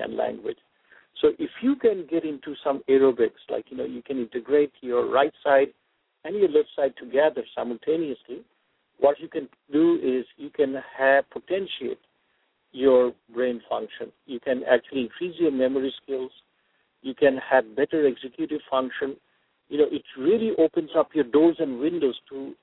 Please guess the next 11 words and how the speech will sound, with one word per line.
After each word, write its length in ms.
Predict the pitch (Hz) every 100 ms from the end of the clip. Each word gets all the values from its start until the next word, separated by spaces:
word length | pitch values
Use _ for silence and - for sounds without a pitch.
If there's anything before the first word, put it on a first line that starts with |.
| _ -
a 40 | 127
lot 240 | 156 214
of 180 | 214 139
brilliant 400 | 143 156 156 151 _ _ _ _ _
opportunities, 800 | - - - - 175 160 - 110 -
you 80 | 131
know, 220 | 120 120 - _ _
which 180 | 127 120
you 80 | 143
can 320 | - 135 127 120 _ _ -
harbor. 380 | 139 151 131 117